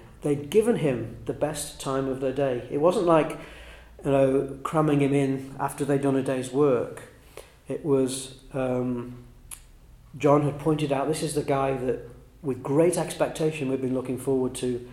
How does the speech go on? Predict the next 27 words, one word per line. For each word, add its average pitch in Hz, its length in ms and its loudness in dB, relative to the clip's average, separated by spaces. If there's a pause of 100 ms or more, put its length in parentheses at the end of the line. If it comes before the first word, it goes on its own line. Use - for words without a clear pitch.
(420)
and 131 160 -2
they 127 380 0
follow 147 340 4
him 127 340 -4 (500)
and 127 140 -4
they 127 100 -4
give 135 240 -2
him 123 200 -4
the 120 80 -8
best 127 280 -4
part 135 200 -2
of 120 100 -6
the 120 80 -6
day. 127 380 -2 (920)
And 151 100 0
again, 147 260 2
the 139 100 4
challenge 143 460 4
is, 131 340 0 (560)
uh, 127 280 0
we're 135 120 0
thinking 147 360 0
about 139 320 4
changing 143 520 2
someone's, 139 800 2 (240)
um, 127 540 -2
testimony 127 800 -2